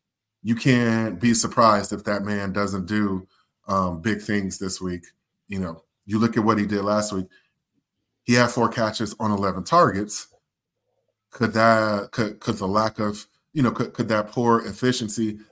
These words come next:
have had something to do with the fact that he was playing with a bum calf? If it did have something to do with that, and now he's about to go play against Baltimore and how they do tight ends, it's like, oh,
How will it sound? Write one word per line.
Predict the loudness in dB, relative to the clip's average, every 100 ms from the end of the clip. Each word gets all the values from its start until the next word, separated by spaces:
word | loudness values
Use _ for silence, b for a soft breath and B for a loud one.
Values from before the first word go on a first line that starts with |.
| B
have | -6 0
had | 0
something | 0 -2 -4
to | -6
do | -2 -2
with | -4
the |
fact | -6 -8 -6
that | -4
he |
was | -4 -4
playing | -4 -2 -2 -4
with | -2 -2 -4 -8 b b _
a | -8
bum | 0 2 0
calf? | -4 -6 -6 -8 -14 _ _ _ _ _ _ _ _ _ _ -2
If | 0 2
it | 0 0
did | 2 2
have | 2 0
something | -4 -4
to | -6
do | -4 -4
with | -4
that, | -6 -8 -6
and | -2 0
now | 2 4 2
he's | 2 -2
about | -4 -4
to | -6
go | -6 -6
play | -4 -4
against | -2 -4 -6
Baltimore | -2 -2 -2 -6 -4 -6 -8 _ _ _ -12
and | -2
how | -2
they | 0 0
do | 0 -2 -2
tight | -4 -4 -2
ends, | -2 -2 -4
it's | -4 -4 -4
like, | -4 -6 -12 -8
oh, | -6 -4 -6